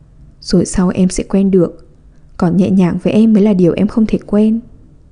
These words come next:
Em dùng dao rạch lên thân mình, còn anh, anh chỉ dùng tay." Rèm trắng phấp phới bay,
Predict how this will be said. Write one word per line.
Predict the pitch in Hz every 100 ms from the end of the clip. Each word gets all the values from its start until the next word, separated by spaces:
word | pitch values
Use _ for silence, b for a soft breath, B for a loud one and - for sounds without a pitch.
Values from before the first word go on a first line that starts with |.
| - - -
Em | - 185
dùng | 190 175
dao | - 185 185
rạch | 175 -
lên | 196
thân | - 214 196
mình, | 170 190 - - - - -
còn | - 165
anh, | - 208 214 - - - -
anh | 190 180
chỉ | 180
dùng | 156 165 -
tay." | 190 196 202 - - - - - - - - - - - - - - - - - - - - - - - - - b b b b b b b
Rèm | - 196 185
trắng | - 180
phấp | 180 262
phới | - 180
bay, | 175 214 208 214